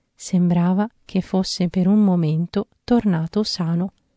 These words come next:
Dopo aver ricevuto le sacre specie, chiudeva gli occhi, il volto ridiventava pallido in modo da parere svenuto o morto.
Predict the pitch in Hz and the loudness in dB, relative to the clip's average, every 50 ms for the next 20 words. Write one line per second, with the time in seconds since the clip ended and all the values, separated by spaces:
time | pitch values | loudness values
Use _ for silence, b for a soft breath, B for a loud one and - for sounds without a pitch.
0 | _ _ _ _ _ _ _ _ _ _ _ _ _ _ _ _ _ _ _ _ | _ _ _ _ _ _ _ _ _ _ _ _ _ _ _ _ _ _ _ _
1 | _ _ - - 196 196 - - 185 175 165 175 180 185 185 170 160 170 165 - | _ _ -4 2 2 4 4 4 2 4 4 4 6 6 6 4 2 0 -4 -2
2 | - 175 165 175 196 - - 175 165 175 170 - - 175 175 - 170 175 165 - | -4 -2 0 0 0 0 0 0 0 0 -2 -2 -2 -2 -2 -2 -4 -4 -4 -4
3 | - - 185 202 202 - - 180 180 190 - - - 226 208 240 240 220 226 214 | 0 2 4 4 4 2 2 0 0 -2 -4 0 2 4 6 8 8 8 8 6
4 | 208 180 160 165 170 - - - 190 196 b b b b b b b 202 196 190 | 6 4 4 2 0 -4 -6 -8 -8 -8 b b b b b b b 4 4 6
5 | 175 185 185 202 208 196 - 190 175 170 170 165 180 180 180 175 180 180 - 190 | 6 6 6 6 6 4 4 2 4 4 2 2 2 4 4 4 2 2 2 2
6 | 175 160 175 180 - - 170 170 170 170 175 180 175 170 175 175 202 202 190 185 | 2 2 0 0 0 0 0 2 2 2 2 2 2 2 2 2 4 4 4 6
7 | 190 196 220 240 240 220 180 185 180 - - 190 175 175 196 214 214 214 185 190 | 6 6 6 4 4 4 2 2 0 0 2 0 2 4 4 4 4 4 2 2
8 | - 196 175 180 175 170 180 175 175 196 240 277 277 - 277 254 - - 214 190 | 0 -4 -2 0 2 4 4 4 4 4 2 2 0 -2 -2 -4 -2 0 2 2
9 | 180 165 156 156 175 - - - 196 | 4 4 2 0 -4 -6 -8 -10 -10